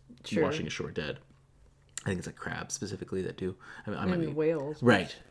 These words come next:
Speaker 1: yeah.
Speaker 2: right. Um, but yeah, so they, uh, these, they're, they're sort of like zombies, actually.
Speaker 1: Oh, really?
Speaker 2: Um,
Speaker 1: Okay.
Speaker 2: yeah. Th-, this is, like, super early. This is, like,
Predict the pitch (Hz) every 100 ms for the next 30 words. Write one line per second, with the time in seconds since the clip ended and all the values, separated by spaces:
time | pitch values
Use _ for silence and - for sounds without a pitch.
0 | - 139 87 82 - - - - - 110
1 | 107 101 95 95 - - - - - 147
2 | 151 139 117 - 139 131 131 - 117 -
3 | 135 123 131 151 139 - - - 135 139
4 | 143 143 - 131 113 - 190 190 104 87
5 | 117 - 60 - - 90 - - 55 -
6 | 185 180 175 160 - 101 - 110 107 95
7 | - 147 160 170 160 135 107 - 127 113
8 | 98 87 - - 110 104 110 92 95 90